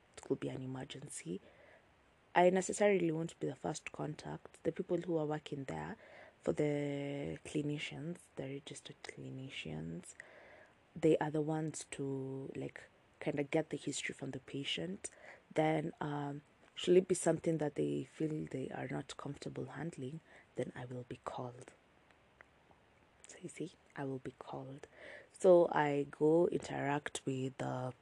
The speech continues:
patient and basically get to know what's happening.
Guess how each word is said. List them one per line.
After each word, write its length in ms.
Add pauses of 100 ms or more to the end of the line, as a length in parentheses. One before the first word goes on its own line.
(140)
patient 960 (840)
and 280
basically 580
get 360
to 120
know 640 (720)
what's 260
happening. 680